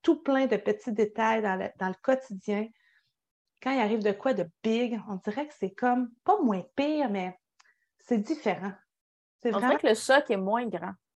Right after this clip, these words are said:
Speaker 1: Ouais, je pense que oui. Parce que je disais, tu sais, là, je parle du chien, OK, mais c'est ma fille qui a eu son accident, c'était, c'est l'événement de notre vie, là, tu sais, c'est un tra-, moi, j'ai eu un,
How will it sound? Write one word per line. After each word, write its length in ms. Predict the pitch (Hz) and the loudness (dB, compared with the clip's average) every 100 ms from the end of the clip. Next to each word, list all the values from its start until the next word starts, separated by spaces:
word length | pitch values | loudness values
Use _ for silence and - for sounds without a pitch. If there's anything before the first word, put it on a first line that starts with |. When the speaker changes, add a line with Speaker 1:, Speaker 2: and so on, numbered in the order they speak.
| _ | _
Speaker 1:
Ouais, 160 | 202 208 - | 0 0 -4
je 100 | - | -12
pense 180 | 262 247 | -10 -8
que 120 | 202 | -6
oui. 220 | 175 185 - | -6 -8 -10
Parce 140 | 196 196 | -4 0
que 80 | 190 | 2
je 40 | |
disais, 260 | 190 214 196 | 4 4 4
tu 60 | - _ | -2 _
sais, 60 | 220 | 2
là, 40 | |
je 80 | 208 | 2
parle 160 | 208 185 | 2 0
du 60 | |
chien, 280 | 170 240 233 | -4 -4 -4
OK, 100 | 214 233 | -2 -2
mais 180 | 185 175 _ _ _ - | -2 -6 _ _ _ -4
c'est 200 | 196 - 180 | -4 -6 -8
ma 100 | 175 | -8
fille 240 | - 220 | 0 2
qui 80 | 208 | 4
a 40 | 190 | 2
eu 40 | |
son 160 | 190 185 | 0 -6
accident, 300 | - 214 208 | -4 -4 -4
c'était, 360 | - 180 - - _ | -4 -6 -6 -10 _
c'est 200 | 180 - - | -6 -6 4
l'événement 600 | 208 226 254 226 220 220 | 6 8 8 8 4 0
de 60 | |
notre 160 | 202 175 | -2 -4
vie, 320 | 175 190 269 247 | -6 -4 -2 -2
là, 100 | 240 | -2
tu 100 | 220 | -2
sais, 60 | 202 | 0
c'est 60 | |
un 100 | 185 | 0
tra-, 360 | 180 196 190 185 | 0 -2 -2 -2
moi, 140 | 208 208 | 0 0
j'ai 140 | 180 | 0
eu 40 | |
un, 120 | 185 | -4